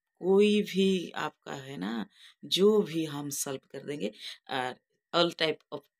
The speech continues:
सोचिए कोच, and आप इतना बिलीव रखिए कि हम एसीमेंट,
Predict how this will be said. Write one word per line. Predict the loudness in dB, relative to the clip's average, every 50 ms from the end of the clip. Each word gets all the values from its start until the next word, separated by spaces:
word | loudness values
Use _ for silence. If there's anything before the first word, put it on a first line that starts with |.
| _ _ _ _ _ _ _ _ _ _ _ _ _
सोचिए | -6 -2 -2 -2 -2 -4 -6 -6 -4 -6 -6 -8 -10 -4
कोच, | 4 8 10 10 10 10 10 8 8 8 2 _ _ _ _ _ _ _ _ _ -8
and | -6 -4 -4 -4 -4 -6 -8 -12 _ _ 2
आप | 4 4 4 2 -2 -10 _ _ -14
इतना | -14 -8 -4 0 2 2 2 2 0 -2 -2 -6 _ _ _ _ _ _ _ _
बिलीव | -12 -6 -4 0 0 0 0 0
रखिए | -2 -2 -2 0 0 0 2 2
कि | 0 -2 -6 -8 -8
हम | -8 -8 -8 -8 -6 -6 -8 -10 -14 _ _ _ _ _ _ _ -12
एसीमेंट, | -6 -2 -2 0 2 4 2 2 2 -2 -8